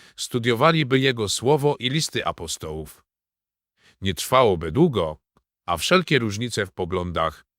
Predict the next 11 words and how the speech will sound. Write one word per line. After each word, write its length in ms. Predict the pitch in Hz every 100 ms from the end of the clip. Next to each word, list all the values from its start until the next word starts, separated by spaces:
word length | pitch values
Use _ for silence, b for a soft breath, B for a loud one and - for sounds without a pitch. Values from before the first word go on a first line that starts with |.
| _ _
zostałyby 640 | 76 82 - 156 135 101 90
zapomniane. 760 | 90 82 85 82 80 76 73 _ _ _ _ _ _ _ _ _ _ _ _ _ _ _
Chociaż 360 | - 156 147 117
ludzie 320 | 160 147 147
różnie 360 | 175 160 165
nas 240 | 156 147 117
nazywają, 800 | 117 101 95 123 147 107 87 78 _ -
nas 320 | 123 165 -
to 100 | 135
nie 160 | 127 107
martwi. 580 | 95 87 - - 73